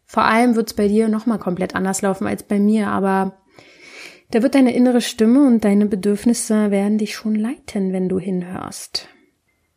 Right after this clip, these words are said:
Und zum Schluss habe ich nochmal einen Bonustipp. <laughs> Ähm, der erstmal kurios klingt, aber ich glaube, zwischen den Zeilen geht das auch schon durch diesen Podcast immer durch.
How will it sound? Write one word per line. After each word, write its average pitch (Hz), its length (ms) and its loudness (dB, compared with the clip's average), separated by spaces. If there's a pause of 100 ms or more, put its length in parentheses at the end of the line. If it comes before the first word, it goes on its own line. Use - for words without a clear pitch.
(140)
Und 359 200 0
zum 269 160 -2
Schluss 294 300 0
habe 254 140 4
ich 254 100 -4
nochmal 233 260 -2
einen 208 180 0
Bonustipp. 165 600 -4 (340)
<laughs> 277 60 -6 (1600)
Ähm, 226 280 2
der 220 120 -2
erstmal 285 260 -2
kurios 247 500 -2
klingt, 285 400 -2 (280)
aber 269 480 0 (400)
ich 220 160 -6
glaube, 214 260 0
zwischen 254 300 -2
den 233 160 2
Zeilen 214 520 0 (320)
geht 233 240 2
das 233 180 -4
auch 208 140 0
schon 214 320 0
durch 208 180 0
diesen 208 240 0
Podcast 208 420 -4
immer 196 180 0
durch. 214 360 2